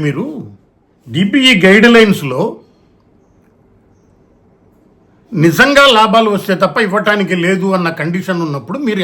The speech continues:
అలా ఎలా చేస్తారు అని రేపంటే ఈ అదనంగా పెన్షన్ సవరణ కోసం, పెన్షన్ కంట్రిబ్యూషన్ కట్టడం కోసం ఏదైతే మనం డబ్బులు కట్టాల్సి వస్తుందో దానికి కూడా మేము అనుమతి తీసుకోవాల్సి వస్తుంది అని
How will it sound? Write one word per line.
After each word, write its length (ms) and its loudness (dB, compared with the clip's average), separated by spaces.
అలా 140 -2
ఎలా 140 0
చేస్తారు 420 -2
అని 200 0
రేపంటే 420 -4
ఈ 160 2
అదనంగా 480 2
పెన్షన్ 400 0
సవరణ 300 0
కోసం, 220 -4
పెన్షన్ 340 -4
కంట్రిబ్యూషన్ 580 -2
కట్టడం 320 -6
కోసం 240 -8
ఏదైతే 320 0
మనం 200 0
డబ్బులు 280 -2
కట్టాల్సి 360 -2
వస్తుందో 260 -6
దానికి 300 0
కూడా 140 2
మేము 180 2
అనుమతి 360 -2
తీసుకోవాల్సి 540 -6
వస్తుంది 280 -8
అని 140 2